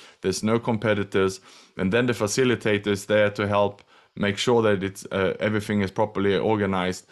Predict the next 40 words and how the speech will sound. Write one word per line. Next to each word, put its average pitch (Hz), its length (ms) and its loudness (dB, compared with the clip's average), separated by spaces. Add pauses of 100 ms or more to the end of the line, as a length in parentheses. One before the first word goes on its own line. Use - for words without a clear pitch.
(200)
and 101 100 -4
you 104 120 2
dis-, 98 240 -4
then 120 400 -2 (240)
come 120 160 0
into 151 240 0
these 120 240 -2
meetings, 104 500 -2
and 104 160 0
it's 101 160 -4
acting 117 380 -2
almost 107 320 0
like 98 240 0
your 101 100 0
own 104 220 2
advisory 98 580 0
board. 95 380 0 (260)
This 110 140 0
should 113 180 0
be 113 80 0
your 110 160 4
safe 117 320 0
space 120 480 -2
where 123 100 0
you 107 60 0
can 107 200 -2
discuss 107 440 -2
the - 180 -8
issues 117 380 -2
you 113 120 -4
have, 110 220 -2
the 101 60 -8
challenges 110 640 -2
you 104 100 0
have, 107 300 -2 (340)
and 107 380 2
most 143 280 2
of 131 80 2
the 123 80 0
time 127 400 0